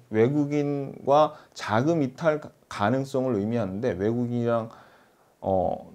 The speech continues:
그 저기 자금이 밖으로 나가는 거를 두려워하는 거예요. 범죄인 인도 보안으로 촉발된 홍콩 시위 사태가 장기화되면서 아시아 금융 중심이었던 홍콩의 지위가 흔들릴 수 있다는 우려에서 유래한 용어인데, 어, 엑시트에다 H자 붙여서 요거를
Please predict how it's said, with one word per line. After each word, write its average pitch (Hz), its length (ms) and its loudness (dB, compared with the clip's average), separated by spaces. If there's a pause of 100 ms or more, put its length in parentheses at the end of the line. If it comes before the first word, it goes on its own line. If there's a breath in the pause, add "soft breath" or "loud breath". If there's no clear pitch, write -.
그 101 240 0
저기 95 220 -6
자금이 101 580 0
밖으로 110 320 -6
나가는 139 600 2
거를 123 200 0
두려워하는 110 480 -2
거예요. 92 480 -4 (400 loud breath)
범죄인 165 500 4
인도 147 280 4
보안으로 143 420 2
촉발된 143 540 -4
홍콩 190 480 -2
시위 151 260 -2
사태가 135 340 -4
장기화되면서 107 1000 -2
아시아 123 420 -4
금융 113 320 -6
중심이었던 104 680 -6 (320 loud breath)
홍콩의 156 360 -4
지위가 107 300 -6
흔들릴 156 360 -4
수 117 140 -12
있다는 113 320 -4
우려에서 95 340 -4
유래한 98 300 -6
용어인데, 90 400 -6 (720 loud breath)
어, - 280 0
엑시트에다 160 840 4
H자 131 480 4
붙여서 117 360 0
요거를 104 400 0